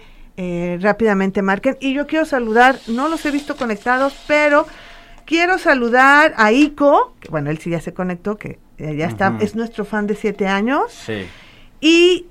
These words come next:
Speaker 1: a Álvaro, a Olivia y a Irene, que también nos escuchan todos los sábados, están pendientes, a lo mejor hoy se fueron al fútbol o algo, pero por ahí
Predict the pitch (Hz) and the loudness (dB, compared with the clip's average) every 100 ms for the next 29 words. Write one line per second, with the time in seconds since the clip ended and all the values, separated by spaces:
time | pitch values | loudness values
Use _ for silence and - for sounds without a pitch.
0 | - 262 262 285 302 311 269 285 277 277 | 2 8 10 10 8 6 4 4 6 4
1 | 294 - 202 202 214 233 220 226 220 - | 2 0 0 2 0 -2 -2 -2 -4 -8
2 | 196 175 175 185 190 190 208 185 165 165 | -4 -2 0 0 0 -2 -4 -6 -6 -4
3 | 165 185 190 190 170 - 196 - 202 190 | -2 -2 -4 -6 -10 -10 -10 -4 -4 -4
4 | - 269 262 254 247 247 240 214 202 202 | -6 0 2 2 2 -2 -2 -4 -6 -2
5 | 226 220 226 226 233 226 202 190 208 208 | 0 2 2 0 -2 -4 -8 -4 -2 -2
6 | 208 190 220 240 254 226 196 180 180 214 | -2 -4 -2 -2 -4 -4 -2 -4 -4 -2
7 | 220 220 196 208 208 185 175 214 190 240 | -2 -4 -6 -8 -6 -6 -8 -10 -4 -2
8 | 226 185 240 269 349 381 - - - - | 0 0 0 0 -4 -4 -20 -20 -20 -20
9 | _ - 233 240 262 262 - 208 190 185 | _ -2 2 4 2 0 -2 -4 -2 -2
10 | 208 226 | -4 -6